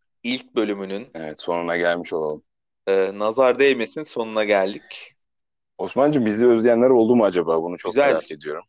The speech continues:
Speaker 2: Bence pek olmadı.
Speaker 1: Ben bizi özlemişim ama.
Speaker 2: Vay be.
Speaker 1: Ben bizi
Speaker 2: Bak,
Speaker 1: özlemişim.
Speaker 2: gözlerden yaş geldi. Vallahi.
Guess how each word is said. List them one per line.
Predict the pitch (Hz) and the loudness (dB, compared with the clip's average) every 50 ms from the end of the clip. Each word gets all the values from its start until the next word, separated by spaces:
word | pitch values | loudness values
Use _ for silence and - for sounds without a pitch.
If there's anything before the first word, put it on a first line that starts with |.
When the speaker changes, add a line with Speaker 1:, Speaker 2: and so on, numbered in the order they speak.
| _ _ _ _ _ _ _ _ _ | _ _ _ _ _ _ _ _ _
Speaker 2:
Bence | 78 80 90 87 82 80 90 98 104 87 | -4 -2 -2 -2 -4 -4 -4 -4 -4 -4
pek | - 95 95 - | -4 -4 -2 0
olmadı. | 101 90 80 80 73 - - 87 - - - _ _ _ _ - | 0 0 0 -2 -4 -4 -4 -6 -6 -8 -20 _ _ _ _ -20
Speaker 1:
Ben | 120 117 120 127 127 127 135 143 | -20 -4 0 2 2 2 0 -2
bizi | 139 139 123 143 151 | -6 -4 0 4 4
özlemişim | 135 127 120 123 135 131 123 - - - 107 | 4 4 2 0 -2 -2 -2 -4 -6 -4 -2
ama. | 101 95 92 90 95 - - | -2 -2 -2 -4 -8 -6 -2
Speaker 2:
Vay | 85 80 76 76 76 71 | 0 0 0 0 0 -2
be. | 71 69 69 69 - | -4 -6 -6 -2 0
Speaker 1:
Ben | - 110 113 123 139 - - | 2 2 2 0 -2 -6 -10
bizi | - 107 - - | -10 -4 0 2
Speaker 2:
Bak, | 127 | 2
Speaker 1:
özlemişim. | 120 107 98 98 101 92 80 | 4 2 2 0 -2 -4 -4
Speaker 2:
gözlerden | 76 - 78 80 78 80 | -4 -6 -6 -8 -8 -8
yaş | 80 78 - - | -10 -12 -12 -12
geldi. | - - 71 69 69 65 - _ _ _ _ _ _ _ _ _ _ | -12 -12 -14 -12 -14 -18 -20 _ _ _ _ _ _ _ _ _ _
Vallahi. | - 67 69 67 71 69 67 67 67 | -10 -10 -10 -10 -10 -12 -12 -12 -14